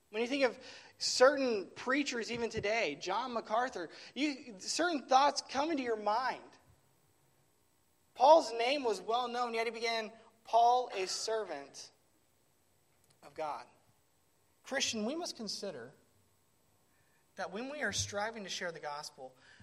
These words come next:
we are simply messengers and proclaimers of God's message. Uh, it, it's been said before, you know, that one, one individual was trying to offer encouragement with witnessing to, to one another, with sharing the gospel with other people.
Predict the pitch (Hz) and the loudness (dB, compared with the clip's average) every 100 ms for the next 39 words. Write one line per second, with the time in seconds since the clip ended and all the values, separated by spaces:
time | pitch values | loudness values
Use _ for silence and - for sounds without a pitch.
0 | - - 233 262 262 247 208 185 185 185 | -20 -14 -10 -8 -10 -8 -8 -6 -6 -6
1 | 170 147 120 - - - _ _ _ _ | -10 -16 -18 -20 -20 -20 _ _ _ _
2 | _ _ _ 175 170 180 175 - 196 190 | _ _ _ -16 -8 -8 -8 -10 -10 -10
3 | 156 151 156 139 135 139 139 - 123 - | -10 -12 -10 -10 -10 -16 -16 -16 -18 -20
4 | - - _ _ _ _ _ _ _ _ | -20 -20 _ _ _ _ _ _ _ _
5 | _ _ _ _ 135 - 220 233 254 240 | _ _ _ _ -16 -8 -6 -6 -8 -8
6 | - 233 202 185 - 190 175 156 156 - | -4 -4 -6 -12 -10 -4 -2 -2 -8 -10
7 | 165 160 190 - - - - 170 196 233 | -2 -2 -2 -6 -10 -20 -20 -2 2 4
8 | 196 214 226 190 180 180 185 170 165 220 | 4 2 4 2 2 2 2 2 0 -4
9 | 233 202 185 196 170 156 190 185 170 160 | 4 6 6 4 -6 -6 -4 -4 -6 -6
10 | 160 156 - - - - 277 277 - 254 | -4 -4 -8 -20 -20 0 2 2 -2 -2
11 | 208 180 - 202 196 190 180 135 - - | -2 -2 -4 -2 -2 0 -2 -4 -12 -20
12 | _ - 185 - 269 311 302 233 214 214 | _ -6 -2 -2 0 0 0 4 6 6
13 | 208 202 190 165 156 208 202 123 | 2 -2 0 0 -2 -8 -6 -8